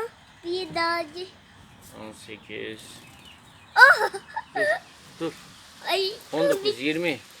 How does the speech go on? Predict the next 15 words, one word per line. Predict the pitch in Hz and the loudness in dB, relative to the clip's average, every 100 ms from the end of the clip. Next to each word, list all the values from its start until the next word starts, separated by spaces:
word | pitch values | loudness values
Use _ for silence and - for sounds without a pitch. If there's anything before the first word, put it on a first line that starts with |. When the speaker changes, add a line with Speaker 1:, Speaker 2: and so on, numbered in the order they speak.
| - - - - | 4 10 10 8
Speaker 2:
Hızlandı. | - - 262 196 127 95 | -10 -8 -8 -6 -8 -10
Yirmi | 123 143 160 170 | -6 -4 -4 0
bir. | 170 - - - - - - - - - - - - - - - - - | 0 -2 -16 -20 -20 -20 -20 -20 -20 -18 -10 -10 -12 -18 -20 -20 0 10
Speaker 1:
Ay! | 587 - 494 | 10 10 -2
Speaker 2:
Yirmi | 135 147 156 | -4 -2 -2
iki. | 139 - 151 92 _ _ _ - | -4 -6 -8 -8 _ _ _ -18
Yirmi | 107 104 113 123 | -12 -8 -6 -2
üç. | 131 120 - - - - - - - - - 679 - - - _ - | -2 -2 -6 -8 -2 -4 -4 -20 -20 -12 -8 -8 -10 -20 -20 _ -16
Yirmi | 92 98 107 | -8 -6 -4
dört. | 110 120 127 120 - - - - - - - - - - - - - - _ - - - 539 - 659 - - 659 - - - | 0 2 2 0 -8 -20 -20 -20 -14 -12 -10 -12 -14 -20 -20 -20 -20 -20 _ -20 -20 -8 -6 -2 -4 -6 0 0 0 -4 -20
Yirmi | 98 101 | -18 -10
dört. | 113 117 117 - - - - - _ - - _ _ - - - - - - - - - _ - - - - - - - - | -6 -6 -8 -14 -20 -20 -20 -20 _ -20 -20 _ _ -16 -12 -12 -12 -10 -10 -8 -16 -16 _ -20 -20 -20 -20 -20 -20 -20 -16
Evet, | 117 117 113 | -10 -10 -10
yirmi | 117 120 117 | -12 -10 -8
dört. | 117 | -8